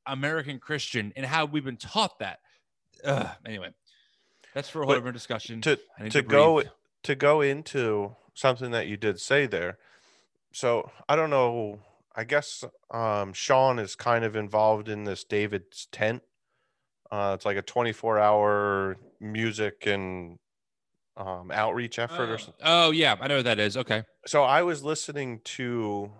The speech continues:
Speaker 2: some of the musicians that were, it was like a Q and A with the musicians that were a part of David's Tent, you know, like, um, what's, what's his name? Jeremy Riddle and,
Speaker 1: Oh.
Speaker 2: and,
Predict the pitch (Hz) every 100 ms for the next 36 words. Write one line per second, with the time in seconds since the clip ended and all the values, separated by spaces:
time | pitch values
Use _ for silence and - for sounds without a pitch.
0 | - - 127 120 110 113 107 101 98 120
1 | - 101 95 90 - - - 110 95 101
2 | 98 90 95 _ _ - 113 113 104 -
3 | 175 139 107 104 117 107 98 104 98 101
4 | - 107 98 98 95 - 101 101 92 95
5 | 95 90 - - 95 92 90 _ - _
6 | - 92 92 92 92 - 85 87 87 80
7 | - 107 95 - 107 98 98 95 90 104
8 | 101 98 92 101 98 95 95 90 - _
9 | _ _ - 95 208 269 254 151 110 95